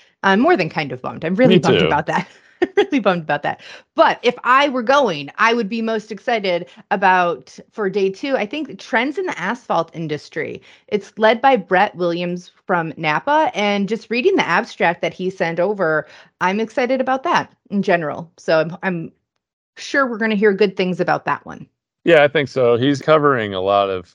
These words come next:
Speaker 2: topics in the asphalt industry. And one thing, if you're an asphalt person or a state D O T, he is gonna be touching on balanced mix design. And that's been a really hot topic over the last couple of years. So you won't wanna miss that.
Speaker 1: All right, let's go to day three now, Wednesday, March twenty-ninth.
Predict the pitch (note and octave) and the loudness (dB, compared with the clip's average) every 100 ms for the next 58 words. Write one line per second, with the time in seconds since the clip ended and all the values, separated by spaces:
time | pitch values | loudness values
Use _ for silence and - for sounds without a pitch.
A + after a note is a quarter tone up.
0 | - - G2+ G2+ G2+ - G2+ G2 G2 G2+ | -18 -6 -6 -4 -10 -10 -12 -10 -10 -6
1 | G2+ G2 G2+ - G#2+ G2 G2 A2 A2 A2 | -6 -6 -10 -6 -2 0 0 0 0 0
2 | A2+ G#2 G2+ - A2+ G#2 G2 G2+ - G#2 | -4 -4 -4 -2 0 0 0 -2 2 2
3 | G2 G#2+ G#2+ - A2 G#2+ - _ _ G#2 | 2 -4 -4 -4 -6 -6 -12 _ _ -2
4 | G#2 G2+ - G#2 G#2+ G#2+ G2+ G2 - G#2+ | 0 0 -2 -2 -2 0 0 -2 -2 -2
5 | G2 A2 C3 C3+ B2+ G#2+ F#2+ G#2+ G2 G2+ | 0 0 -2 -2 -2 -2 -2 -2 -2 -8
6 | F#2 G2+ G2 G2+ - G2+ G2+ - G#2+ A2 | -2 0 0 -2 -4 -8 -8 -10 -6 -4
7 | G#2+ G#2+ G#2 G2 A2 A2 - G#2+ F#2+ F#2+ | -2 -4 -4 -2 -2 -2 0 -2 0 0
8 | F#2 F2+ F2+ F#2 F2+ F2 F#2+ F2+ - F#2+ | 0 0 0 0 0 0 -2 -4 -4 -6
9 | F#2 - F#2+ F#2 F2+ F#2 - G2 G2 F#2 | -4 -4 -2 -2 -4 -6 -8 -12 -8 -8
10 | F#2 F#2 F2+ _ _ _ _ G#2 G2+ F#2 | -6 -6 -8 _ _ _ _ -4 -4 -4
11 | F2+ F2+ F2+ - F2 E2+ E2+ - A3 C4 | -8 -8 -10 -6 -4 -2 -4 -4 0 2
12 | C#4+ G3+ A#3+ - D4 D4 E4 A#3 B3 A#3+ | 2 0 -4 -2 0 2 0 2 2 2
13 | - _ G3+ G#3+ B3 F4+ D#3+ D#3+ F3 F#3 | -4 _ -6 -4 -2 0 0 0 0 0
14 | G3+ G#3+ F#3+ F#3 F3+ - - F#3+ F3 E3+ | 0 0 0 0 -2 -8 -8 -6 -2 0
15 | G#3 F#3+ - | 0 -2 -10